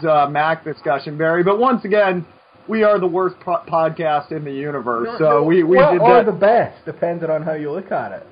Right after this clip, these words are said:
Speaker 2: You
Speaker 1: Are
Speaker 2: know?
Speaker 1: the best.
Speaker 2: <laughs>
Speaker 1: Are the best.
Speaker 2: I think the less
Speaker 1: I think
Speaker 2: poker talk sometimes people are happy with. So
Speaker 1: people, people like this podcast because, well,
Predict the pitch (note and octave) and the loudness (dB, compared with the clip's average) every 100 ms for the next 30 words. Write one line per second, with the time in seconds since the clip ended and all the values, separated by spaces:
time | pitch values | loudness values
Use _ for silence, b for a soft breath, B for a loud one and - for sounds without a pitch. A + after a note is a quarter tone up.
0 | _ - D#3+ A#3+ C#4+ C#4 G3+ A3+ B3+ - | _ -8 0 2 2 2 4 6 4 2
1 | B3+ - G3+ F#3+ F#3 F3+ G3 B3+ G#3 G3 | -2 -2 -10 -10 -6 -2 0 -2 -4 -2
2 | D#3+ G3 F#3+ - G#3 B3 A#3+ G3 - C3 | 2 2 0 0 2 2 0 -4 -2 -4
3 | - - B2 B2 A#2+ G#2+ - E3 D#3+ D3 | -4 -10 -10 -10 -12 -14 -18 -20 -10 -8
4 | C#3 D#3 E3+ E3 A#2 - - B2 G#2+ b | -8 -10 -12 -14 -14 -18 -14 -14 -14 b
5 | b b _ A#3+ E4 G4+ A#3 F3 F#3 F4+ | b b _ -4 -4 -2 -4 -6 -6 -2
6 | G4+ D4 F3 F#3 F#3 - _ F3 E3 E3 | -2 -2 0 0 -2 -8 _ -10 -4 0
7 | D#3 D#3 D#3 D3 C#3+ D3+ D3 D3 A#2+ A#2+ | 0 0 -2 -2 -4 -10 -6 -6 -8 -16
8 | _ _ _ _ _ _ _ _ _ _ | _ _ _ _ _ _ _ _ _ _
9 | _ G#3+ A#3+ | _ -2 -2